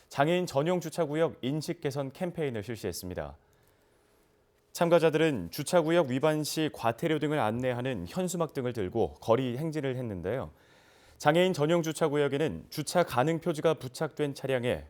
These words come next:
보행상 장애가 있는 장애인이 탑승한 경우에만 주차할 수 있습니다. 경기도 내 국공립 어린이집의 비중이 서울이나 인천 등 인근 수도권 지역보다 낮은 것으로 조사됐습니다.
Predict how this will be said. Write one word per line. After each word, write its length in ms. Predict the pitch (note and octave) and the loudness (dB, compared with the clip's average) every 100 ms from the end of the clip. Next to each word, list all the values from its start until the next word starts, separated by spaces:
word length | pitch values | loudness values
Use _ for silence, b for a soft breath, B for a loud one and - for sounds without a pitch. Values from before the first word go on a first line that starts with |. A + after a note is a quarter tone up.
| _ - | _ -2
보행상 520 | D3 D#3+ D#3 D3+ D3+ | 6 6 6 0 -4
장애가 440 | - A2 C#3 C#3+ C3+ | -2 0 0 0 -2
있는 220 | B2+ B2+ | -4 -6
장애인이 600 | A#2 A#2+ A#2+ A#2 C3+ B2 | -6 -4 -4 -2 -4 -4
탑승한 500 | - - - D#3+ D3+ | -8 -6 -4 -4 -4
경우에만 600 | C3 A#2+ G#2+ F2+ G2+ B2+ A#2+ b b | -4 -4 -4 -4 -2 -4 -8 b b
주차할 420 | - B2 B2+ A#2 | -14 -10 -8 -8
수 140 | G#2 A2+ | -8 -10
있습니다. 420 | - D2 D2 D2 _ _ _ _ _ _ _ _ _ _ _ _ _ _ _ _ b b b b | -10 -14 -14 -16 _ _ _ _ _ _ _ _ _ _ _ _ _ _ _ _ b b b b
경기도 360 | - D#3 F3+ F3 | 0 4 4 4
내 120 | F#3 | 4
국공립 580 | F3+ D#3+ - F#3+ F#3+ G3 | 2 -4 2 2 4 8
어린이집의 640 | C3+ E3 F3 E3 E3 E3+ | 6 6 -2 0 2 2
비중이 640 | E3 C#3+ C#3+ C#3+ C#3+ E2+ F2 | 0 -6 -4 -2 -2 -2 -4
서울이나 600 | - F#3+ F3+ F3 F3 E3 | 2 4 4 2 2 0
인천 400 | C3 D3+ E3+ D3+ | -2 -2 -2 0
등 240 | G#2 D#2 - | -2 -2 -4
인근 340 | C3 D3+ E3+ | -2 0 0
수도권 380 | D#3 F3+ F3+ F3 | 0 -2 0 -2
지역보다 640 | D3 C#3+ - A#2+ B2+ G#2 F2 | 0 -4 -4 0 2 0 0
낮은 380 | F#2+ A2 C3+ B2 | 0 0 -2 -2
것으로 360 | G#2+ A2+ G2 | -2 -2 -4
조사됐습니다. 840 | F2+ A2+ A2 F2 - F2 E2 D2 | -4 -4 -2 -4 -6 -6 -6 -8